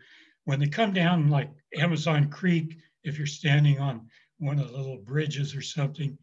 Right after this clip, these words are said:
you see those blue eyes coming at you from a long way away, and they're just glowing. Really pretty. Uh, another one we can find down at, uh, Mount Pisgah,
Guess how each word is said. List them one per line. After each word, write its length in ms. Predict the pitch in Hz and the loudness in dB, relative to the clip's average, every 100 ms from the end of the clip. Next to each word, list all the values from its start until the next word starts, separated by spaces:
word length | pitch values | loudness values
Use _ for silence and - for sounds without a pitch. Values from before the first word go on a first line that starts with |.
| _ _ _ | _ _ _
you 100 | 180 | -4
see 220 | 147 - 170 | -4 0 0
those 240 | 151 - | 0 -4
blue 320 | - 160 160 | -2 2 2
eyes 300 | 143 160 147 | 2 2 0
coming 420 | - 151 135 131 | -2 -6 -6 -6
at 260 | 139 143 - | -8 -8 -10
you 60 | 151 | -12
from 220 | 160 139 | -6 -6
a 60 | |
long 280 | 127 131 127 | -6 -8 -8
way 140 | 127 127 | -6 -6
away, 420 | 113 135 123 - - - - | -4 -2 -2 -6 -20 -16 -4
and 120 | 147 | 0
they're 80 | 143 | 0
just 280 | 214 165 | -2 -6
glowing. 540 | 165 123 147 123 101 92 _ _ _ _ _ _ _ _ _ _ _ _ _ _ _ _ - | -6 -2 -2 -2 -6 -16 _ _ _ _ _ _ _ _ _ _ _ _ _ _ _ _ -10
Really 260 | 165 156 | -8 -8
pretty. 400 | - 170 107 104 - _ _ _ _ _ _ _ _ _ _ _ _ | -12 -12 -12 -12 -20 _ _ _ _ _ _ _ _ _ _ _ _
Uh, 180 | 135 165 | -2 2
another 280 | 143 180 302 | 4 2 2
one 180 | 190 185 | 2 2
we 80 | 165 | 2
can 160 | 170 | 0
find 400 | 147 170 208 190 | -2 0 2 2
down 240 | 160 214 208 | 0 -2 -4
at, 240 | 147 - | -8 -4
uh, 160 | 165 156 | -2 0
Mount 320 | 151 240 - | 0 -4 -6
Pisgah, 580 | 214 220 - 156 170 | -6 -6 -8 -6 -6